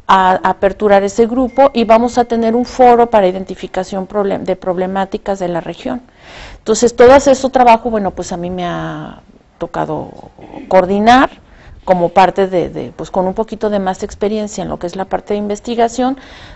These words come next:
pero pues con la participación de, de gente que está en el consejo, ¿no? Insisto, donde están, por ejemplo, profesores del tecnológico, profesores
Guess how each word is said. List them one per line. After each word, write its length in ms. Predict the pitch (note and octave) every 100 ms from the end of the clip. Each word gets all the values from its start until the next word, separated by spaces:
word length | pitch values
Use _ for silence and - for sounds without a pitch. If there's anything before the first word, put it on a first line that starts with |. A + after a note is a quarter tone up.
| _ -
pero 300 | G#3+ G#3 A3
pues 200 | A3 F3+
con 320 | - E3+ F3
la 180 | F#3+ G3
participación 1040 | G#3+ G#3+ A#3+ B3 - G#3+ - G#3 G#3+ G#3+ -
de, 520 | E3 E3 E3+ F3+ F3+ -
de 80 | D#3+
gente 720 | D3+ F#3+ F3+ E3+ G3 G3+ F3+ -
que 80 | D#3
está 400 | - D3+ D3 -
en 140 | D#3 D3+
el 140 | D#3+
consejo, 440 | D3 - D#3+ -
¿no? 200 | F#3+ G#3+
Insisto, 520 | F#3+ F3+ G3+ G3 - - - - -
donde 240 | F3 E3+ E3+
están, 280 | E3+ F3 F3
por 120 | F3
ejemplo, 380 | F#3 E3 F#3 F3
profesores 560 | D#3+ - F3 E3 D#3
del 160 | E3 D#3
tecnológico, 800 | D#3+ F#3 G#3+ G#3+ - A3+ - G3
profesores 840 | E3+ - D#3+ - E3+ F3 E3+